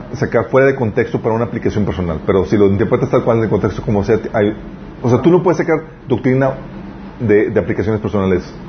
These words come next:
fuera de contexto, ¿sí? No puedes salir con que, "Oye, es que el Espíritu me habló y me dijo, entonces tiene que ser así." No, mi chavo. No podemos basarnos en tu revelación personal.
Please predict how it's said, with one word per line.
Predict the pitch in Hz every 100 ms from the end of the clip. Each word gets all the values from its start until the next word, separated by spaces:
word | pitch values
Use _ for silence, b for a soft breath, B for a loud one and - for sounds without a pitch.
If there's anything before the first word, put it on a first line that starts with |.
| -
fuera | 98
de | 87
contexto, | 87 87 - - - - - - -
¿sí? | - 117 107 107 B B B B B B B -
No | 123
puedes | 135 139
salir | 135 131
con | 135
que, | 131
"Oye, | 131 147
es | 143
que | 160
el |
Espíritu | 147 147 131
me | 139
habló | 113 113 135
y |
me | 123
dijo, | 110 120
entonces | 110 110
tiene | - 123
que | 117
ser | 107
así." | 117 123 92 -
No, | 110
mi | 131
chavo. | - 101 - - - - -
No | 117 127
podemos | 139 143 143 147 -
basarnos | 117 113 - - 135 135 143 139
en | 135 113
tu | 95
revelación | 110 104 104 - 113
personal. | 98 110 101 90